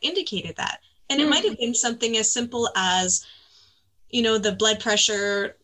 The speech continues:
Speaker 1: dropped after having an epidural. And so there was some interventions that needed to be done to make sure the blood pressure came back up, or maybe a severe postpartum hemorrhage, but it was managed and it was okay. And so those are some things that as nurses, we think are very common,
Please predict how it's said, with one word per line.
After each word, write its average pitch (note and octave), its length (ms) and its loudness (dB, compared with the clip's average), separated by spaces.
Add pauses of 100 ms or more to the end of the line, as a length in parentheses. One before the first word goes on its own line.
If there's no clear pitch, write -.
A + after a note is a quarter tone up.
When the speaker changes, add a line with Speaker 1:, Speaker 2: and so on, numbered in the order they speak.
(160)
Speaker 1:
dropped G3 500 0
after F#3+ 440 0
having F#3+ 300 0
an F#3+ 60 2
epidural. F#3+ 640 -4
And G3 160 0
so F#3+ 160 -2
there F#3 160 -4
was F3+ 180 0
some F#3+ 260 -4 (100)
interventions G#3 560 -2
that G3 120 -4
needed F#3+ 220 0
to G#3+ 80 -4
be F#3+ 80 -4
done F#3 200 -4
to - 120 0
make - 140 -8
sure F#3 140 -2
the F3+ 80 -20
blood G3+ 200 -2
pressure - 240 -6
came - 180 -12
back - 240 -10
up, - 240 -6
or A#3 300 2
maybe G3+ 300 0
a G3 40 0
severe F#3 440 -2
postpartum F#3 520 -6
hemorrhage, F3+ 640 -4 (240)
but A#3 120 0
it A3+ 100 0
was G#3 160 0
managed F3+ 500 -2
and G3 140 -4
it G3 80 -8
was E3 120 -4
okay. - 420 -8 (500)
And G#3+ 100 0
so G#3+ 140 0
those A#3+ 220 0
are A#3 80 4
some A#3 180 4
things A3 200 0
that G3 220 -2 (140)
as F#3+ 180 0
nurses, A#3+ 380 0
we G#3+ 100 2
think G3 220 -4
are G3+ 80 -2
very F#3 480 -2
common, D#3+ 460 0